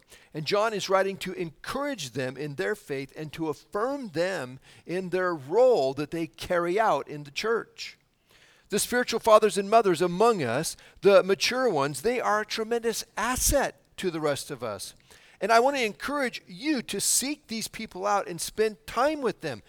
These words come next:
They have such rich experience to draw from.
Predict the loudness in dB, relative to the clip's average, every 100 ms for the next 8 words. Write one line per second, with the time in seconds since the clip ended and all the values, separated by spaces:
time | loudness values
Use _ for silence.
0 | -20 -20 _ 2 4 4 -2 -2 -4 -2
1 | -4 -6 -16 -18 -8 -4 -4 -4 -8 -6
2 | -6 -6 -6 -4 -4 -6 -12 -4 0 2
3 | 0 -4 -10 -10 -14